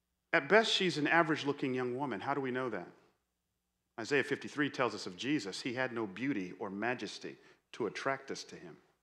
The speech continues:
Ladies, if you saw Jesus walking down the street, he, you wouldn't turn to take a double take. Now, if Jesus is,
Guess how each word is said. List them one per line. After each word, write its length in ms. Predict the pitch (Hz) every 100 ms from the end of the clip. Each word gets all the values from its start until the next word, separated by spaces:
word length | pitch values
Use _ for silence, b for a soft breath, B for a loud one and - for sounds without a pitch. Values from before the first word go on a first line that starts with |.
| _ _ _ _ _ -
Ladies, 380 | 110 107 139 104
if 120 | 117
you 60 | 113
saw 200 | 127 110
Jesus 360 | 110 113 135
walking 300 | 110 104 110
down 180 | 110 107
the 80 | 98
street, 440 | - 113 120 151
he, 200 | 107 101 B B B B B B B _ _ _
you 120 | 95
wouldn't 300 | 104 127 113
turn 380 | - 117 113 123
to 80 | 107
take 240 | - 113
a 20 | 98
double 320 | 104 107 107
take. 400 | 117 107 151 - - - _ _ _ _ _ _ _ _ _ _ _ _ _ _ _ _ _ _ _ _
Now, 140 | 127 147
if 80 | 131
Jesus 540 | 208 208 147 - -
is, 400 | 127 117 -